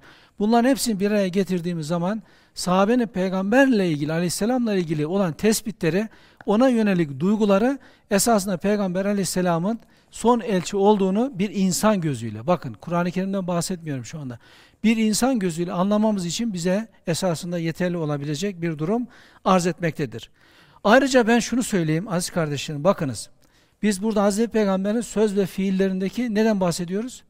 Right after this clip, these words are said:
Konu neydi? Uyuyor gibi duruyorsun, o yüzden soruyorum sana. Evet. Evet.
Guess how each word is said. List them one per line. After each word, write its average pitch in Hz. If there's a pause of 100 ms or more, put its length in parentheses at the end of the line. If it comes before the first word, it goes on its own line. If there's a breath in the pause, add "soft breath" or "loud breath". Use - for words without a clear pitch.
(120)
Konu 208
neydi? 127 (2000)
Uyuyor 208
gibi 185
duruyorsun, 185
o 180
yüzden 165
soruyorum 135
sana. 170
Evet. 139 (360 soft breath)
Evet. 202